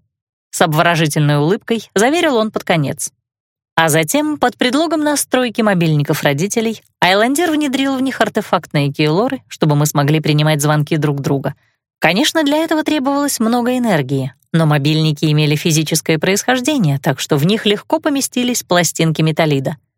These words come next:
После этого они стали лишь немного тяжелее, зато родители даже не поняли, что у них теперь не обычные смартфоны, а артефакты. В общем,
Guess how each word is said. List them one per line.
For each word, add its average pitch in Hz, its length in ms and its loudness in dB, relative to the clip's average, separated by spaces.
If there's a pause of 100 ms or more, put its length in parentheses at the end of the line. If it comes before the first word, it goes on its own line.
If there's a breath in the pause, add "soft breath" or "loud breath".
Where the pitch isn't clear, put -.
(320 loud breath)
После 156 300 2
этого 262 340 0
они 240 240 0
стали 277 300 0
лишь 285 280 -4
немного 240 480 0
тяжелее, 165 560 0 (440 loud breath)
зато 156 320 2
родители 160 480 0
даже 160 200 0
не 190 120 -2
поняли, 139 380 0
что - 180 -2
у 143 60 2
них 143 160 0
теперь 156 300 -2
не 160 140 2
обычные 147 560 -2
смартфоны, 156 720 0 (480 soft breath)
а 254 220 2
артефакты. 233 920 -2 (800)
В 185 60 4
общем, - 340 -2